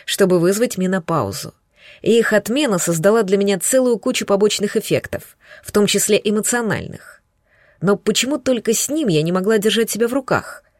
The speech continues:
Я же уже взрослая девочка, чтобы не вести себя как маленькая.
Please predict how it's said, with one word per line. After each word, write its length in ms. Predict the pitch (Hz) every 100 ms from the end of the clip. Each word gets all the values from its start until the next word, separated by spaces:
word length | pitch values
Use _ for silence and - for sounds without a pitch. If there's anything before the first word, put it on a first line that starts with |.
| _ _ _
Я 180 | 160 175
же 160 | 165 170
уже 260 | 160 180
взрослая 540 | 147 160 285 - 160 147
девочка, 540 | 196 165 - - - _ _ - -
чтобы 280 | - 185
не 100 | 170
вести 220 | 175 - 151
себя 220 | 135 143
как 200 | - 190
маленькая. 600 | 151 127 131 - 123